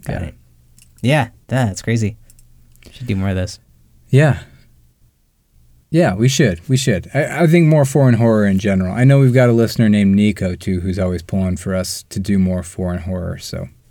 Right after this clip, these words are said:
Speaker 1: Yeah.
Speaker 2: try to get more on that. And I, I want to keep our episode mix such that people can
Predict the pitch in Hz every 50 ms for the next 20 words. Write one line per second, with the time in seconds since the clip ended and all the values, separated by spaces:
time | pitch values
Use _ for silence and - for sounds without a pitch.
0 | _ _ - 110 104 98 92 - - _ _ _ _ - - - _ - - -
1 | - - - 196 175 160 156 165 151 147 147 143 139 139 139 143 131 117 98 92
2 | 90 - - - 151 147 160 165 160 151 - - - 151 151 143 135 135 135 156
3 | 165 175 185 175 - - - 170 156 143 139 139 139 135 131 120 120 - - -
4 | - - - - 160 156 151 139 139 117 113 123 120 123 123 - - 131 - -
5 | 131 120 113 113 113 110 110 107 - - - - - - - - _ - - -
6 | - - 127 120 123 - - - 117 107 - - - - 131 123 123 123 113 107
7 | 104 101 98 - - _ _ _ _ _ _ _ _ _ _ _ _ _ _ _
8 | _ _ - - 135 123 117 113 117 123